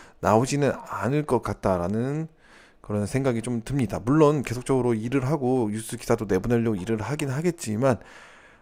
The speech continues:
뭐 그 전처럼 뉴스들이 빵빵빵 아주 빨리빨리 나오는 그런 정황들은 아마 보이지 않을 것으로 좀 예상이 좀 되고요.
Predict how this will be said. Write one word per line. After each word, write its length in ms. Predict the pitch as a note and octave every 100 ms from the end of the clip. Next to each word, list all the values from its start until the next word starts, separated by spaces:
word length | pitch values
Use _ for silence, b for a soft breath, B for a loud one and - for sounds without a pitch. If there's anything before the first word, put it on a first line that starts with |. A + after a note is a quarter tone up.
| B
뭐 220 | - A#2+ A2+
그 140 | E3
전처럼 840 | B2+ D#3 D#3+ D#3+ E3+ F#3 F#3+ F#3+
뉴스들이 600 | A#2+ A2+ C3+ C3 C3 E3+
빵빵빵 600 | E3 B2 C3+ E3 D3+ A#2 -
아주 480 | A2 C3+ D3 E3 B B B B B _ _ -
빨리빨리 540 | B2+ F3+ F3+ D#3 D#3+ C#3
나오는 1160 | - A2 D3+ E3+ E3+ D#3+ D#3 D#3 D3+ D3 C#3 C#3+
그런 280 | - C3+ C3+
정황들은 600 | B2+ A#2+ C#3 C3 B2+ D3+
아마 240 | A2+ G#2 G#2+
보이지 400 | - C3+ C#3 B2
않을 280 | D#2+ A2+ A#2+
것으로 1080 | A#2 A2 G#2 A2 G#2+ G#2 G#2+ G#2 - B2+
좀 160 | A#2 A2
예상이 340 | F#2+ G#2 C3
좀 280 | A#2 B2+ A#2+ -
되고요. 460 | - F#2 G2 C#3